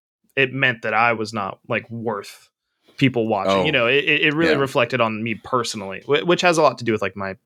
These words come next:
Speaker 1: my own well-being and mental health and that journey. But, you know, the more I branch out and I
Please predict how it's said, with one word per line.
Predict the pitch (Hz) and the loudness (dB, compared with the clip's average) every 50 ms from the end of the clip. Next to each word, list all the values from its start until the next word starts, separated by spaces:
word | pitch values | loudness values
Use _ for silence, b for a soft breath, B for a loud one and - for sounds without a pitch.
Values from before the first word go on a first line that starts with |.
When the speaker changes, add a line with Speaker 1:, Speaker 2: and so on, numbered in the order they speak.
| _ _ _ | _ _ _
Speaker 1:
my | - 120 107 104 98 | 0 2 2 2 2
own | 95 98 95 98 | 0 -4 -6 -6
well-being | 98 98 98 95 95 101 101 98 98 | -4 -4 -4 -4 -4 -6 -8 -8 -10
and | 98 98 | -12 -16
mental | 101 95 95 - 104 101 | -20 -20 -16 -14 -8 -6
health | 101 98 95 95 - | -4 -4 -4 -4 -8
and | - 104 | -8 -2
that | 101 104 101 - | 0 0 0 0
journey. | - - 101 98 98 101 101 - | -2 -4 -2 -2 -4 -6 -6 -4
But, | - 110 107 104 b b b b b b b b b b b _ _ _ _ | -4 -2 -2 -4 b b b b b b b b b b b _ _ _ _
you | 143 147 143 | 0 2 2
know, | 135 123 117 110 104 - - _ _ _ _ _ _ _ _ _ - | 4 4 4 2 0 -4 -8 _ _ _ _ _ _ _ _ _ -12
the | 147 135 135 143 135 | -6 -2 0 2 2
more | 135 139 139 151 175 | 2 2 2 4 4
I | 190 175 | 4 2
branch | 147 120 123 120 120 117 113 - | 2 2 4 4 4 4 2 2
out | 120 110 110 110 - - | 2 4 4 2 0 -2
and | 117 113 110 104 - - | -4 -6 -6 -8 -8 -4
I | 107 107 110 110 107 107 104 | -2 -2 0 0 0 -2 -4